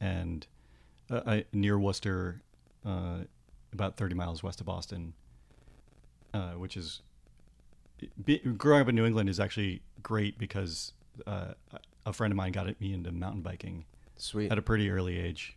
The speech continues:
Speaker 2: Yeah.
Speaker 1: right at the beginning of high school.
Speaker 2: What was the
Speaker 1: And
Speaker 2: first bike?
Speaker 1: Uh, the first bike was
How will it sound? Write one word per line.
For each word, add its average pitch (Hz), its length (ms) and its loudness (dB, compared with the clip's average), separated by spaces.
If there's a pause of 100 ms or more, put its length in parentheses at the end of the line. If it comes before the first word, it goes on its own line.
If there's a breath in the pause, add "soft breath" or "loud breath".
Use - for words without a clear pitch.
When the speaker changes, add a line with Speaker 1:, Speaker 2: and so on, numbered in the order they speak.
(160)
Speaker 2:
Yeah. 87 220 -4 (120)
Speaker 1:
right 101 260 0
at 95 100 -6
the - 60 -12
beginning 92 320 -2
of 78 120 -10
high 107 160 0
school. 90 400 -6 (640 soft breath)
Speaker 2:
What 113 160 4
was 101 120 6
the 87 80 2
Speaker 1:
And 87 60 -2
Speaker 2:
first 90 280 -4
bike? 85 300 -4 (760 soft breath)
Speaker 1:
Uh, 127 220 8
the 110 100 4
first 151 280 4
bike 131 260 6
was 117 400 2